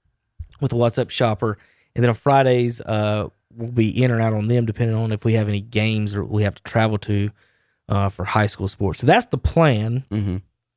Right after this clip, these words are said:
Speaker 1: then on Saturdays, we're gonna keep doing what we normally do. Uh, for you folks watching on Facebook, we're gonna, uh, we probably maybe try to keep it up here on Facebook. We're, we're, we're trying to see what, what we're, what, what, what they'll kick us off of for.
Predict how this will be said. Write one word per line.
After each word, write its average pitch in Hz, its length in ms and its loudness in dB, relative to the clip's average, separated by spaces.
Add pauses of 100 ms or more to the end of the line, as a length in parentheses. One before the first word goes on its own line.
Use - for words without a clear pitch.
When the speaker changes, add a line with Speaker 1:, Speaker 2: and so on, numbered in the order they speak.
(140)
Speaker 1:
then 131 120 2
on 131 100 4
Saturdays, 160 440 4
we're 135 40 -2
gonna 131 100 -2
keep 120 200 -4
doing 117 220 2
what 110 80 -2
we 110 80 -2
normally 110 420 0
do. 104 320 0 (460)
Uh, 113 140 2
for - 100 0
you 175 80 4
folks 202 240 2
watching 185 260 2
on 139 60 0
Facebook, 160 720 -2
we're 147 80 -4
gonna, 127 220 -2 (480)
uh, 120 380 2
we 143 220 -4 (140)
probably 277 360 2
maybe 156 180 4
try 139 160 0
to 123 80 -2
keep 135 260 -4
it 123 80 2
up 120 180 0
here 127 100 -6
on 117 100 -2
Facebook. 113 280 -2
We're, 175 180 2
we're, 156 220 -2
we're 147 60 -2
trying 220 200 4
to 190 80 0
see 160 180 2
what, 139 220 2
what 135 160 0
we're, 123 240 2 (140)
what, 127 220 -2
what, 127 280 -2
what 120 160 -2
they'll 110 100 -2
kick - 280 -2
us - 120 -2
off 104 240 0
of 113 140 -12
for. - 300 -8